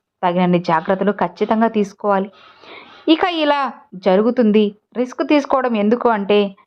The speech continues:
అని కొంతమంది నమ్మినా నమ్మకపోయినా ఈ నియమాలు పాటిస్తారు. గర్భిణీలు మాత్రం ఖచ్చితంగా నియమాలను పాటించాల్సిందే, మీరు నమ్మినా నమ్మకపోయినా. చంద్రుడు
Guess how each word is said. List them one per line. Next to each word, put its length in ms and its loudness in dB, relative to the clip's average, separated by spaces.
అని 160 -2
కొంతమంది 460 -2
నమ్మినా 480 2
నమ్మకపోయినా 680 -2
ఈ 160 2
నియమాలు 400 2
పాటిస్తారు. 640 -4
గర్భిణీలు 640 0
మాత్రం 220 -2
ఖచ్చితంగా 460 0
నియమాలను 500 2
పాటించాల్సిందే, 760 -2
మీరు 200 -2
నమ్మినా 400 2
నమ్మకపోయినా. 580 -2
చంద్రుడు 340 4